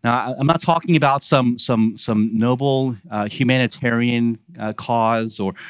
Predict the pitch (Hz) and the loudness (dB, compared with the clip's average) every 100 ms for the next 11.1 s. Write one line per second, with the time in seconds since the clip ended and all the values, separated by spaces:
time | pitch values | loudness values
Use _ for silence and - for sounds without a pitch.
0 | - - 123 117 123 123 123 - 131 120 | -20 -10 0 0 0 -2 -2 0 2 0
1 | 120 120 139 151 147 147 147 151 139 - | 0 0 2 2 2 2 2 0 -2 -4
2 | 113 110 101 - - 127 135 147 160 165 | -2 0 -2 -6 -4 -2 0 2 4 2
3 | 170 _ - - - - 127 135 147 185 | 0 _ -20 -20 -20 -8 0 0 0 4
4 | 233 262 262 - 190 180 - - 160 180 | 4 4 4 4 6 6 4 0 2 2
5 | - 160 143 120 139 147 123 120 107 95 | 2 0 2 2 2 0 -2 -2 -4 -4
6 | 107 101 - 80 80 - - _ _ _ | -2 -2 -4 -12 -14 -16 -18 _ _ _
7 | - _ _ _ 123 127 135 127 127 123 | -20 _ _ _ -2 0 0 -2 -4 -4
8 | 120 - 160 160 139 143 - 98 107 107 | -8 -4 -4 -2 -2 -2 0 -2 -2 -4
9 | 107 101 101 - _ _ _ _ 104 101 | -2 -2 -4 -12 _ _ _ _ -10 -10
10 | 107 117 113 131 - 147 127 107 92 107 | -6 -8 -2 -4 -2 -2 0 -2 -4 -6